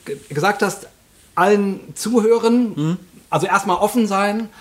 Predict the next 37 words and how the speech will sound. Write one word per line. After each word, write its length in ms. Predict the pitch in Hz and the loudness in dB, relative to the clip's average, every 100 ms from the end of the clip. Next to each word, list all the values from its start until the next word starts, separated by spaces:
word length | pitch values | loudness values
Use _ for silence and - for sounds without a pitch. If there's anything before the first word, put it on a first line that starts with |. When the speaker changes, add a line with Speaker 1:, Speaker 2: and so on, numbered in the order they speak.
| - - - - | -20 -20 -20 -12
Speaker 1:
und 180 | - 175 | -4 0
dann 440 | 175 196 196 196 180 | 2 2 0 -4 -2
eine 640 | 170 175 170 170 175 175 - | 0 2 0 0 -4 -6 -6
Entscheidung 360 | 160 170 185 | 0 0 0
treffen, 540 | 175 175 190 180 175 160 | -4 -4 -4 -4 -4 -6
äh, 80 | 151 | -4
eine 200 | 143 156 | 0 0
verantwortliche, 840 | 156 151 175 170 170 156 175 165 156 - - | -2 -4 0 0 -2 -2 -2 -2 -6 -16 -6
ja, 220 | 143 110 | -2 -2
was, 360 | 127 123 - 107 - | -4 -8 -10 -12 -8
was 180 | 123 - | -6 -2
kann 120 | 147 | 0
man 120 | 160 | 2
anderes 320 | 156 147 139 - | 2 0 0 2
tun? 320 | 180 98 82 - | 2 2 -4 -6
Speaker 2:
Hm. 240 | 143 127 - - - | -2 -2 -6 -18 -4
Speaker 1:
Aber 240 | 165 175 | 0 0
ich 100 | 170 | 0
wollte 160 | 202 214 | 0 0
nur 80 | 196 | 0
sagen, 220 | 214 165 | 0 0
ne, 120 | 165 | -2
das 220 | 165 175 | -2 -4
ist 100 | 185 185 | -2 -4
halt 140 | 175 | 0
der 140 | 165 | 0
Unterschied, 680 | 185 208 185 220 220 - - 175 | -2 -4 -4 -6 -8 -10 -12 -10
äh, 80 | 151 - - | -12 -12 -10
d-, 120 | 160 - 139 | -10 -6 0
weshalb 340 | 156 180 185 | 2 4 2
ich 80 | 170 | 0
das 140 | 165 | -2
manchmal 320 | 175 180 180 160 | -2 -2 -2 0
so 280 | 165 156 | 4 2
schwierig 460 | 151 - 185 214 170 | 0 -4 -2 -2 -2
finde, 380 | 156 156 175 170 - - - - - _ 123 | 0 0 0 -2 -8 -20 -20 -20 -20 _ -2
ähm, 520 | 127 123 120 113 | 0 2 2 0